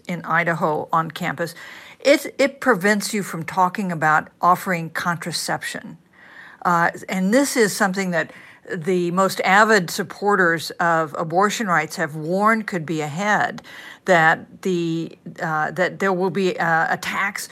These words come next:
not only on who can get an abortion services and what, what point during their pregnancy,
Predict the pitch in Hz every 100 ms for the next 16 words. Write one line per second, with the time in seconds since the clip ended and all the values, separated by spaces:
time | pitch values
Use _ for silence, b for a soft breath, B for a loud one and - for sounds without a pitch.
0 | B B - 196 202 190 214 233 247 220
1 | - 170 165 165 165 B B - 240 233
2 | 220 190 185 170 175 156 190 220 285 254
3 | 247 240 - 240 226 - 165 160 - -
4 | - 196 - 202 180 180 175 160 151 185
5 | 170 170 190